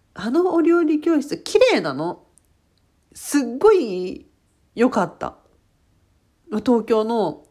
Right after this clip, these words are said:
どこだっけ？渋谷か。渋谷のエービーシークッキングなんとかスタジオ？行ってきたんですけど、すっごい綺麗で、立地も良くって、いい感じだったんだけれど、いやね、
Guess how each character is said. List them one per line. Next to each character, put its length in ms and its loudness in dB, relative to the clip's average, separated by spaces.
ど 100 -12
こ 60 -10
だ 60 -6
っ 40 -8
け？ 60 -14
渋 280 -2
谷 140 2
か。 200 -6
渋 260 -6
谷 160 0
の 80 -4
エ 160 -2
ー 60 -4
ビ 100 -8
ー 20 -10
シ 180 -10
ー 40 -14
ク 140 -14
ッ 20 -18
キ 160 -6
ン 140 -8
グ 500 -2
な 140 -8
ん 80 -10
と 60 -18
か 140 -14
ス 60 -18
タ 120 -6
ジ 140 -14
オ？ 200 -8
行 120 -14
っ 20 -20
て 120 -8
き 60 -16
た 120 -8
ん 20 -6
で 80 -6
す 80 -14
け 120 -10
ど、 100 -12
す 180 -8
っ 100 -4
ご 140 4
い 100 2
綺 140 -14
麗 200 0
で、 340 -6
立 180 -10
地 100 -10
も 120 -6
良 80 -6
く 140 -18
っ 20 -20
て、 440 -12
い 80 -8
い 60 -12
感 200 -6
じ 100 -8
だ 100 -4
っ 80 -12
た 120 -10
ん 60 -14
だ 80 -14
け 140 -18
れ 80 -18
ど、 300 -12
い 20 -12
や 80 -10
ね、 380 -8